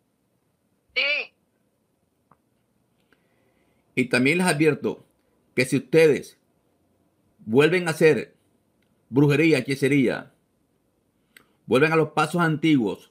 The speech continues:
Speaker 2: o sea, esto que hacen ustedes brujería, si ustedes hacen todo eso de nuevo, a los tres días de usted haber hecho eso de nuevo, no, al día,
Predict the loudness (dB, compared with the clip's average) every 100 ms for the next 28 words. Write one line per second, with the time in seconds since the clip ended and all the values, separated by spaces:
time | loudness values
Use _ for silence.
0 | _ -4 -2 0 -2 -2 -6 -6 -6 -2
1 | 0 0 0 -2 -6 -8 -12 _ _ _
2 | _ _ -10 -2 0 0 -2 0 2 2
3 | 0 0 2 2 0 -6 _ _ _ _
4 | _ _ _ _ _ _ _ _ _ _
5 | _ _ _ _ _ _ _ _ _ _
6 | _ _ _ _ _ _ _ _ _ 0
7 | 0 0 -2 -2 -2 0 0 -2 -12 _
8 | _ _ _ _ -2 -2 2 2 2 2
9 | 0 -2 2 2 2 -2 -4 -8 _ _
10 | _ _ _ _ _ _ _ -2 0 2
11 | 2 2 0 -8 _ _ _ _ -2 -2
12 | -4 -4 -4